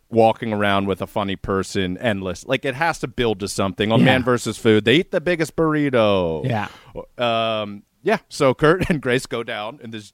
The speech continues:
Speaker 1: and where a nuclear missile used to be.
Speaker 2: <laughs> And we're, like, exploring it.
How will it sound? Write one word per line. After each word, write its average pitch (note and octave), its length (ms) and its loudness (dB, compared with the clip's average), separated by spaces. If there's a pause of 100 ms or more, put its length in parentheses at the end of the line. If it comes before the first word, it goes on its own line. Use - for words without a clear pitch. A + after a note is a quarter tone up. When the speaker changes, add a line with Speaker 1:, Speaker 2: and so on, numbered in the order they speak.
(160)
Speaker 1:
and A#2 220 0
where B2 220 6
a C3 40 6
nuclear B2 420 -2
missile B2 280 -2
used - 260 -4
to F#3 80 -4
be. G2 320 -6 (520)
Speaker 2:
<laughs> E3 300 0 (640)
And C#3+ 500 2
we're, D#3 200 0
like, D#3+ 220 0
exploring D#3+ 560 0
it. D3 60 -6